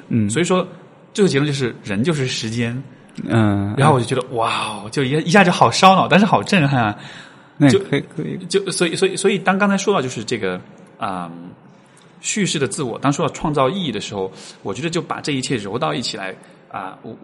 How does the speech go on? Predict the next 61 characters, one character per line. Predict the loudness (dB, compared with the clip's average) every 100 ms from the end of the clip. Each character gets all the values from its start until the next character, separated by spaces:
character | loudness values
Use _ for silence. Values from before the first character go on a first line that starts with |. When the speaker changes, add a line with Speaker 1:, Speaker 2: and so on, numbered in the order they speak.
| -14
Speaker 2:
我 | -8
会 | -2 0
有 | -2
的 | -6
一 | -6
个 | -6
想 | -6 -8
法 | -8
就 | -8
是 | -8
说， | -2 -2 -2 -8 -20 -20 -20 _ _ _ -20 -20 -20 -14
我 | -10
们 | -4
看 | -2
过 | 2 0
去 | 0
跟 | -4 -2
未 | -2
来 | -4 -6
也 | -10
好， | -12 -16 -20
还 | -14 -8
是 | -4 -4 -4 -8 -20 -20 -10
已 | -8 -6
知 | -4
跟 | 0 0
未 | 0 -2
知 | -4 -4
也 | -4
好， | -8 -10 -12 -20 -20 -20 -20 -20 _ _ _ -16
人 | -4 -2 0
就 | 0
好 | -2
像 | -4
是 | -8 -4
在 | -2
这 | -2
个 | -4
维 | -6 -6 -8
度 | -6
上 | -4 -4
的 | -6
一 | -10
个， | -4 -4 -2 -6 -12 -20 -20 -14
那 | -10
个 | -10
基 | -6 -6 -4
点， | -6 -8 -12
或 | -2 -2
者 |
说 | -2 -6
是 | -4
一 | -8 -4
个， | -2 -2 -2 -8 -12 -18 -20 -18
嗯， | -12 -12 -12 -14 -14 -14 -16 -20 -18
一 | -8
个 | -6
枢 | -4 0 2
纽 | 2 0 -6
一 | -10
样。 | -10